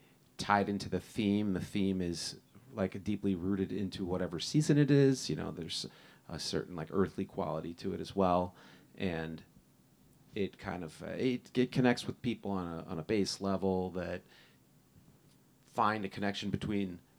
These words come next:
the music itself and other things that are important to them. So,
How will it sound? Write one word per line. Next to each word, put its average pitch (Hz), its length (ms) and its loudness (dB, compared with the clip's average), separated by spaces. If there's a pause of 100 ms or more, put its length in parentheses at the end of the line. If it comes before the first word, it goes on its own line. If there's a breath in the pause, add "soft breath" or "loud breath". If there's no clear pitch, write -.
the 101 80 -6
music 107 360 -2
itself 101 540 2
and 90 180 -4
other 98 220 -2
things 95 380 -2
that 98 100 -8
are 78 60 -8
important 87 440 -8
to 104 60 -6
them. 87 360 -6
So, 82 380 -6